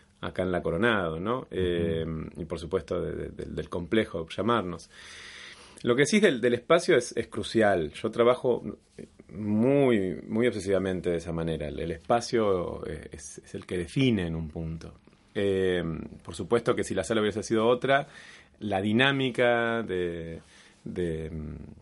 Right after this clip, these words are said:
Speaker 1: de puesta hubiera sido otra absolutamente. Es una sala enorme, los tiempos son distintos, no solo los
Speaker 2: Ujú.
Speaker 1: tiempos de producción y de,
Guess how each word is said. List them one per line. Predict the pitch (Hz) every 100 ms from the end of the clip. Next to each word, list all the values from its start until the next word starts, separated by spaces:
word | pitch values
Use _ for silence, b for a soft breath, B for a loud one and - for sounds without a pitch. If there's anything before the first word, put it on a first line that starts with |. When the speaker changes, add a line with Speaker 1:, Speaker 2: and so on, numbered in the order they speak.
| _ _ _ _ -
Speaker 1:
de | - 90
puesta | 180 151 - 107
hubiera | 98 85
sido | 98 95
otra | 98 92
absolutamente. | 85 90 85 85 80 78 76
Es | 85
una | 95
sala | 87 92 95
enorme, | 113 135 139 139 127 127 123
los | 90 -
tiempos | - 120 107 104
son | 107 98
distintos, | 90 - 127 131 117 98
no | 101
solo | 110
los | 98
Speaker 2:
Ujú. | 78
Speaker 1:
tiempos | 104 98
de | 92
producción | 87 92 87 - 113 117 110
y | 98
de, | 85 82